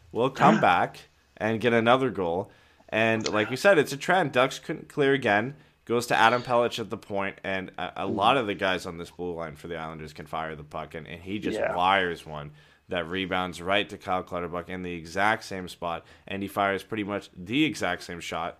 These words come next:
Speaker 1: to the top
Speaker 2: Mm-hmm.
Speaker 1: corner blocker sideline, Chad Johnson. Almost identical goal.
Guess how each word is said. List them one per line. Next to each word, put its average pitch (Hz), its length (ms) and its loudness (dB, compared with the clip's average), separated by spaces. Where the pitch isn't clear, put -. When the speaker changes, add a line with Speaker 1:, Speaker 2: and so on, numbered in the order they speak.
Speaker 1:
to - 100 -14
the 90 100 -8
top 92 220 -2
Speaker 2:
Mm-hmm. 95 100 -12
Speaker 1:
corner 90 240 -4
blocker 85 360 -4
sideline, 82 380 -6
Chad 82 260 -6
Johnson. 85 380 -8
Almost 175 380 0
identical 107 500 -2
goal. 90 380 -4